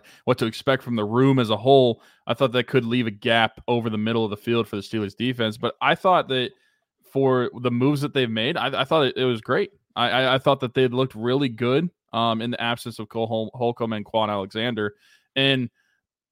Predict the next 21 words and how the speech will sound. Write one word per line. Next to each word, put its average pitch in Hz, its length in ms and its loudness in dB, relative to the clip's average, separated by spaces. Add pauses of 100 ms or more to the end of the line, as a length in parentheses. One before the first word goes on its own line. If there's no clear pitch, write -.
(160)
it, 160 320 -2
I'll 185 160 4
say 196 260 4
it's, 165 160 -2
it's 165 160 -4
probably 208 340 6
as 160 120 0
good 151 260 2
as 135 100 0
I 135 140 2
could 131 220 0
have 117 80 -4
hoped - 460 -8 (160)
to 127 80 -10
be 127 100 0
able 120 180 0
to 123 100 -10
replace 117 420 -4
those 113 200 -4
two 113 220 -6
guys 104 420 -2